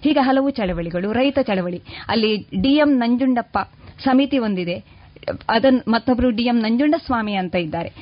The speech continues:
ಅದೆರಡನ್ನು ಕನ್ಫ್ಯೂಸ್ ಮಾಡಿಕೊಳ್ಬೇಡಿ, ಒಂದು ಪ್ರಾದೇಶಿಕ ಅಸಮತೋಲನಕ್ಕೆ ಬರ್ತದೆ.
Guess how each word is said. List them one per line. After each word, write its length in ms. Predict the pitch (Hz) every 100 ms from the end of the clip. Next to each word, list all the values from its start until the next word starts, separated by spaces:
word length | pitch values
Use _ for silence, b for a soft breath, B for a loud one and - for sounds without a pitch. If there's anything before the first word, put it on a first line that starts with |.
| B
ಅದೆರಡನ್ನು 520 | - 202 226 262 285 285
ಕನ್ಫ್ಯೂಸ್ 400 | 226 202 247 226
ಮಾಡಿಕೊಳ್ಬೇಡಿ, 680 | 196 196 214 170 180 170 - B
ಒಂದು 200 | 214 214
ಪ್ರಾದೇಶಿಕ 560 | 202 185 185 269 302 294
ಅಸಮತೋಲನಕ್ಕೆ 760 | 262 240 226 208 196 185 170 247
ಬರ್ತದೆ. 380 | 254 202 156